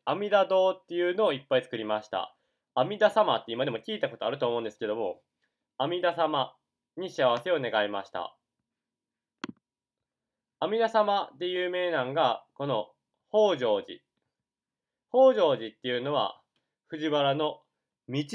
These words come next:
長が作ったお寺で、法成寺。藤原の道長と法成寺。絶対押さえておいてください。一方で、この院宣の時は、法性寺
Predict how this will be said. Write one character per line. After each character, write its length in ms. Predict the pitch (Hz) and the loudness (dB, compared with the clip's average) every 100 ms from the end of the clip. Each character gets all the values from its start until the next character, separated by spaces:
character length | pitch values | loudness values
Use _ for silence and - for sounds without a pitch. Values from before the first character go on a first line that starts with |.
| 240 | 2
長 340 | 175 117 104 _ _ _ - | 2 2 -4 _ _ _ -6
が 280 | 165 190 - | 0 2 0
作 180 | - 147 | -4 -6
っ 100 | 139 | -2
た 100 | 113 | -2
お 100 | 110 | -2
寺 200 | 110 104 | 0 -2
で、 240 | 131 - _ | -2 -6 _
法 200 | 147 131 | 0 2
成 180 | 117 104 | 2 0
寺。 140 | - - | -2 -10
藤 180 | 160 175 | -6 -2
原 160 | 185 | 0
の 140 | 180 117 | -2 -4
道 220 | - 196 | -8 -4
長 220 | 170 165 | -2 -2
と 100 | 156 | -4
法 320 | - 208 196 | -4 0 0
成 240 | 151 117 104 | 2 0 -2
寺。 120 | 95 _ _ _ - | -8 _ _ _ -6
絶 220 | 160 - | -6 -2
対 120 | 147 | 0
押 100 | 139 | 0
さ 140 | 139 | 0
え 40 | 131 | 0
て 80 | 127 | 0
お 20 | |
い 40 | |
て 100 | 127 | -4
く 80 | 147 | -2
だ 120 | 123 | -2
さ 200 | 110 101 | -2 -2
い。 120 | 90 - _ _ _ _ _ - | -4 -8 _ _ _ _ _ -10
一 200 | 156 - | -10 0
方 200 | 247 196 | 4 4
で、 240 | 165 117 | 2 -2
こ 80 | - | -4
の 120 | 110 - | -12 -12
院 260 | - 226 233 | -6 -4 -4
宣 200 | 220 208 | -4 -4
の 40 | |
時 200 | 208 - 175 | -6 -4 0
は、 260 | 113 - _ _ _ | 0 -2 _ _ _
法 200 | - 208 | 0 0
性 600 | - - - 160 120 101 | -2 -14 -4 2 2 0
寺 200 | - - | -4 -16